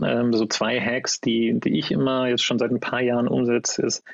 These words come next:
sind eigentlich zwei Listen, die ich führe. Das ist einerseits die lange Liste meiner Gedanken des Jahres. Also jetzt starten zwanzig zweiundzwanzig,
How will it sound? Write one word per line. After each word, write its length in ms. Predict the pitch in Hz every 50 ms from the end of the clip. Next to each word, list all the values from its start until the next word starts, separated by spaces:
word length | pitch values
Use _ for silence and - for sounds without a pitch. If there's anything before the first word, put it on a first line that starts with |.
| - - _ _
sind 160 | - - 196
eigentlich 220 | 160 120 120 101 -
zwei 320 | - - - 104 113 131
Listen, 360 | 135 143 151 - - - 151
die 100 | 139 147
ich 120 | 143 - -
führe. 320 | - - 165 180 190 160
Das 140 | 117 104 -
ist 120 | - -
einerseits 1080 | - 120 123 127 131 123 123 127 127 123 _ - - - - 120 127 120 - - - -
die 320 | - - 120 117 117 120
lange 320 | - 127 110 110 143 165 156
Liste 500 | 135 139 147 - - - - 131 127 127
meiner 260 | 123 117 120 123 120
Gedanken 680 | 113 117 104 113 123 151 151 151 - 156 147 151 165 170 _ _ _ _ -
des 220 | - 120 - - -
Jahres. 460 | 113 117 143 170 196 214 - - - _ _ _ -
Also 220 | - 131 127 113 117
jetzt 340 | 120 - - - - _ _ - - - -
starten 380 | - - 117 117 123 - 135 120
zwanzig 360 | - - 117 110 117 107 -
zweiundzwanzig, 720 | - 123 147 165 - - 170 165 180 185 - 208 214 -